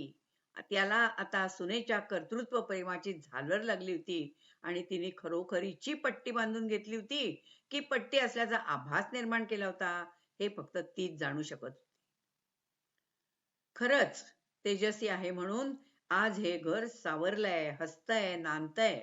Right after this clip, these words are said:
ती बोलतच होती. तिचं बोलणं ऐकताना विदुलाला प्रकर्षाने जाणवलं की तेजस्वी आता त्या घरातली हुकमाची राणी झाली आहे. इथून पुढे तिच्या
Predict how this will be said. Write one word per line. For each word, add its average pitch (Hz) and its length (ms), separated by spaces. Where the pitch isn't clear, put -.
ती 220 40
बोलतच 226 480
होती. 339 240
तिचं 277 400
बोलणं 262 300
ऐकताना 208 720
विदुलाला 190 520
प्रकर्षाने 180 640
जाणवलं 208 600
की 220 140
तेजस्वी 202 720
आता 185 340
त्या 214 220
घरातली 180 480
हुकमाची 185 600
राणी 165 280
झाली 160 280
आहे. 160 380
इथून 220 520
पुढे 226 300
तिच्या 233 300